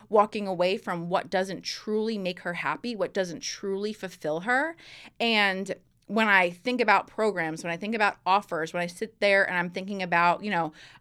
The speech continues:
"God, I gotta write a chapter of the book," it's so easy for me to sit there and be like, "Oh, I have to do this," right? It feels like a chore. It feels like I wanna rebel against it because it feels like I've been working for so long. And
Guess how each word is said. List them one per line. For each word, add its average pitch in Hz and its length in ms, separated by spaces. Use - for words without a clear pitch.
"God, 202 200
I - 20
gotta 185 160
write 185 180
a 175 40
chapter - 340
of 175 80
the 160 60
book," 175 400
it's - 120
so 226 220
easy 208 260
for 196 120
me 185 60
to 180 60
sit 180 140
there 185 80
and 185 80
be 190 60
like, 180 120
"Oh, 143 60
I 151 60
have 185 360
to 160 80
do 247 200
this," 160 400
right? 190 180
It 180 60
feels 202 180
like 202 120
a 175 40
chore. 190 460
It - 80
feels 185 200
like 185 140
I 175 140
wanna 175 240
rebel 175 480
against 175 560
it 160 100
because 180 220
it 151 100
feels 180 240
like 175 140
I've 165 80
been 165 160
working 180 340
for 175 140
so 175 240
long. 175 580
And 196 440